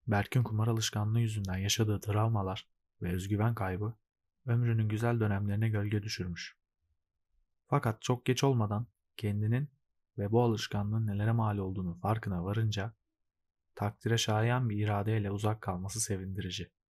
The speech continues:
Ne kadar geç, o kadar güç.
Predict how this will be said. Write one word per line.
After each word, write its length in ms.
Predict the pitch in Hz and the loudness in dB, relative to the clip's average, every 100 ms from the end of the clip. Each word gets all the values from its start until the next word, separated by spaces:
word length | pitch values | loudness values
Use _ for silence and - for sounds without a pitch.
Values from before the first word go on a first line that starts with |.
| _ _ _ _ _ _ _ _ - | _ _ _ _ _ _ _ _ -4
Ne 100 | 110 | 0
kadar 280 | 107 107 98 | 2 2 0
geç, 420 | 101 113 - - _ _ | 0 0 -2 -10 _ _
o 80 | 117 | -8
kadar 300 | - 98 98 | -4 -2 -2
güç. 380 | 92 92 - - | -4 -6 -10 -16